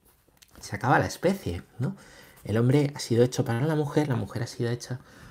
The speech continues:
para el hombre, ¿no? Para amarse, para complementarse, para formar una familia, ¿no? Para, para la educación en los hijos, para los nuevos hijos, ¿no? Para ser felices, como veíamos en las catequesis de Juan Pablo segundo, que,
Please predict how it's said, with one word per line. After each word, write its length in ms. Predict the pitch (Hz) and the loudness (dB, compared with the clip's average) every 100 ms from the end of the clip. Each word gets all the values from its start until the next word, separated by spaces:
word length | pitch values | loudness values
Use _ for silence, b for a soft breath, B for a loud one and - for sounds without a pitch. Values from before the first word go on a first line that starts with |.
| B _ | B _
para 240 | 113 131 | -2 2
el 100 | 135 | 6
hombre, 400 | 139 151 101 90 87 | 6 6 4 0 -4
¿no? 160 | 107 | -4
Para 220 | 147 - 98 | -4 -4 -4
amarse, 500 | 95 127 127 - 120 | -2 -2 -2 -4 -6
para 280 | 101 98 | -4 -8
complementarse, 1080 | 98 98 95 - 95 90 92 131 139 - 113 B B B B B | -6 -6 -6 -4 -4 -2 0 0 -2 -4 -8 B B B B B
para 180 | - 104 | -6 -6
formar 340 | - 104 104 131 | -4 -4 0 0
una 160 | 135 | 0
familia, 640 | - 98 113 147 131 113 110 | -2 -2 2 6 6 4 0
¿no? 180 | 143 | -2
Para, 240 | - 107 104 - B B B B B B | -4 -6 -4 -6 B B B B B B
para 160 | - 101 | -6 0
la 60 | 107 | 0
educación 680 | - 110 - 120 127 123 120 - - | 0 -4 0 2 4 2 -2 -8 -6
en 100 | 113 | -2
los 220 | 101 - | -2 4
hijos, 280 | 151 - 98 | 4 4 -2
para 160 | 101 | -2
los 140 | 107 104 | -2 0
nuevos 340 | 120 127 - | 2 2 2
hijos, 340 | 143 143 117 127 | 0 0 -4 -4
¿no? 120 | 139 - - B B B B - | -4 -2 -2 B B B B -6
Para 120 | 104 | -4
ser 180 | 107 127 | 0 0
felices, 640 | - 110 139 143 117 117 | 0 6 6 6 0 -4
como 300 | - 110 107 | -6 -6 -2
veíamos 360 | 107 113 127 117 | 2 2 2 0
en 60 | 110 | -4
las 140 | 101 | -6
catequesis 600 | - 98 98 143 135 107 | -6 -4 0 0 2 -2
de 80 | 101 | -2
Juan 200 | - 95 | -2 -2
Pablo 200 | 107 104 | -2 -2
segundo, 460 | - 107 156 127 | -2 0 2 0
que, 420 | - 95 92 92 | -2 -6 -4 -6